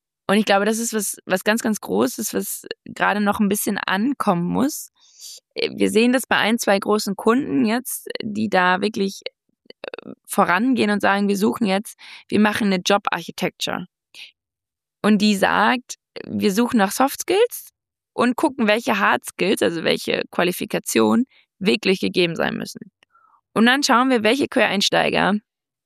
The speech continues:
wir wie positionieren können und welche Soft Skills wir wirklich benötigen, damit sie sich in diese Rollen reinentwickeln können. Und das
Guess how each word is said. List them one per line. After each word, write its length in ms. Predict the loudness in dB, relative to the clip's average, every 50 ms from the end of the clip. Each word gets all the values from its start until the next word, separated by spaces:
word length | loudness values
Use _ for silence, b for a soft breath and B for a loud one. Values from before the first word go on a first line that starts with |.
| _ _ _ _
wir 320 | _ 0 2 2 2 2 2
wie 340 | 2 4 4 4 4 4 2 -4 _ _ _ _ -2
positionieren 680 | 0 2 2 2 0 0 2 2 2 2 0 -2 -6
können 320 | -6 -6 -6 -4 -4 -6 -10 B B B B B B B
und 320 | B 2 4 4 4 2 0 -6 -8 -2 0
welche 520 | 0 0 0 0 2 4 4 4 4 2 0 -2
Soft 280 | 0 0 0 0 -2
Skills 240 | -2 -2 -2 0 0
wir 120 | 0 0
wirklich 360 | 0 0 0 0 -2 -2 -6 -18 _ _ _ _ _ _ _ _ -8 0
benötigen, 460 | 2 2 4 4 2 2 0 0 2
damit 260 | 2 2 2 0 -2
sie 80 | -4 0
sich 320 | 0 0 -2 -2 -10 -18 B B B B B B B B _ _ _ 0
in 160 | 2 4 4
diese 220 | 4 4 2 2
Rollen 180 | 2 2 0 2
reinentwickeln 440 | 0 0 0 -2 -4 -4 -4 -4 -4
können. 200 | -2 -2 -2 -2
Und 140 | 0 0
das 320 | 0 0 0 -4 -6 -8